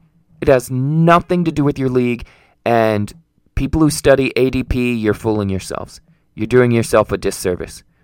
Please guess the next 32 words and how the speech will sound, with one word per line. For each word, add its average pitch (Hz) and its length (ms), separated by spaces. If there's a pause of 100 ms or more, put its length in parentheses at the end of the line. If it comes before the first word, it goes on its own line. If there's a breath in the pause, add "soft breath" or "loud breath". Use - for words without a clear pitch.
(100)
So - 200 (120)
A 123 140
D 123 140
P 117 200
is 98 140
trash. 90 440 (560)
That's 101 200
commandment 95 420
number 90 220
seven. - 340 (1500 loud breath)
Now, 127 100
number 180 360
eight, 120 260 (480)
and 113 120
I 117 100
think 120 240
this 117 180
is 110 120
a 107 60
good 98 200
one. - 200 (920 soft breath)
As 226 240
a 254 60
commissioner, 147 720 (580 soft breath)
we 135 140
talked 151 320
about 139 220
trying 131 360
to 120 100
make 117 260
the 117 80
league 107 500